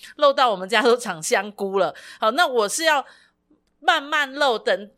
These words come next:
等到法律这样判决，然后漏，漏，漏，漏到我们家什么衣服也湿了，衣柜也发霉了，还是说我忍不住，我先自己修了，然后再去跟他求偿？那在这个过程当中，我需要收集什么样的一个证据吗？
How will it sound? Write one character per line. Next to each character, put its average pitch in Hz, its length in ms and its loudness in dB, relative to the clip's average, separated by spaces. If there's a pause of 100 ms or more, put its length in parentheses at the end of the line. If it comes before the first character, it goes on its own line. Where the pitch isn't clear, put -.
等 214 180 -2
到 302 140 2
法 202 240 2
律 262 180 -6
这 277 100 -2
样 240 120 -2
判 233 280 0
决， 175 460 -4
然 202 80 -6
后 233 240 0
漏， 240 300 0
漏， 240 200 -2
漏， 240 200 -4
漏 247 200 0
到 233 300 0
我 185 60 -4
们 185 120 -12
家 226 340 -2 (180)
什 - 180 -16
么 185 320 -8
衣 247 160 -8
服 233 140 -12
也 190 160 -4
湿 220 240 -4
了， 202 160 -2
衣 226 120 -8
柜 233 220 -2
也 170 140 -6
发 208 260 0
霉 165 220 -6
了， 165 180 -4 (220)
还 196 180 0
是 247 140 -6
说 240 320 0
我 220 140 0
忍 185 200 -2
不 190 80 -12
住， 196 200 -8
我 160 80 -4
先 214 220 -6
自 196 120 -12
己 165 160 -10
修 202 260 -2
了， 175 160 -2
然 147 140 -8
后 196 120 -4
再 190 140 -6
去 185 80 -16
跟 185 140 -8
他 180 120 -6
求 151 240 -8
偿？ 135 280 -14 (380)
那 233 140 -4
在 254 200 0
这 262 100 0
个 226 80 2
过 240 180 0
程 175 160 -8
当 190 200 -6
中， 190 220 -8
我 156 120 -6
需 190 160 -12
要 196 140 -2
收 185 180 -4
集 170 160 -14
什 156 100 -12
么 147 80 -16
样 165 160 -10
的 151 60 -12
一 151 40 -10
个 156 100 -10
证 160 240 -6
据 151 200 -16
吗？ - 200 -20